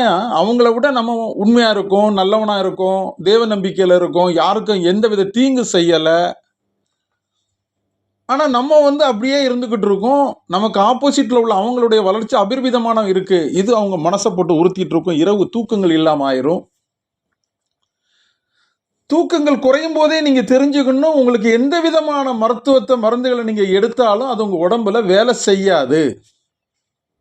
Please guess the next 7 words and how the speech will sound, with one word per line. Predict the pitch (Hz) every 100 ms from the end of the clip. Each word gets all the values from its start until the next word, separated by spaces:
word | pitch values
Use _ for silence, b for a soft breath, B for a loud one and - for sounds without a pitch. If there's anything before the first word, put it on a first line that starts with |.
| _ _ _ _ _ _ _
வயிறு | 156 160 202 190
வலி | 180 156
வரும், | 147 151 165 160 - _ _
சாப்பிட | - - 180 226 240
முடியாது, | 226 175 165 156 139 175 165
பசி | - 175 - 277
இருக்கும், | 247 160 - 175 185 -